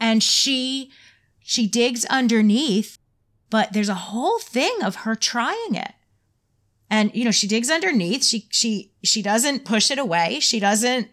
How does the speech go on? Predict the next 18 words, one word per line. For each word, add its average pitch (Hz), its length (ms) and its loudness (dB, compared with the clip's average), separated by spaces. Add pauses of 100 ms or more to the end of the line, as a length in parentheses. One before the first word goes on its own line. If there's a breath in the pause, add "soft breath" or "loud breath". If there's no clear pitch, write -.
(120)
be 226 160 0
like, 208 400 0
"Not 233 240 4
only 233 180 0
do 196 140 -2
I 196 80 -2
not 202 200 0
like 185 180 -2
fish, 247 280 0
but 190 140 -2
I'm 196 100 2
not 202 220 0
touching 233 320 -2
that 202 200 -2
guy 180 220 -2
with 165 100 -6
a 170 140 -12 (160)
face." 208 580 -2